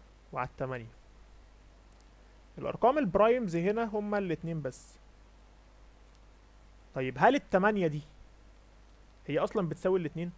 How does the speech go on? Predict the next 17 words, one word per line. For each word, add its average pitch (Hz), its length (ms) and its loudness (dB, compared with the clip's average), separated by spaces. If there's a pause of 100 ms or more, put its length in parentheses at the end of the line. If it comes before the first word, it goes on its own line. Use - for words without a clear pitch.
(140)
طبعا 127 180 -8
لأ. 135 200 -2 (1300)
التمانية 226 540 0
هي 180 240 4
بتساوي 220 440 -2
اتنين 233 720 -6
في - 200 -6
اتنين 226 720 -4
في - 140 -8
اتنين. 165 480 -8 (1500)
من 147 200 0
هنا 240 240 4
بقى 269 300 4 (280)
نقدر 202 360 4
نحسب 202 340 0 (220)
البرايم 156 400 0
ديفايزرز. 123 540 -8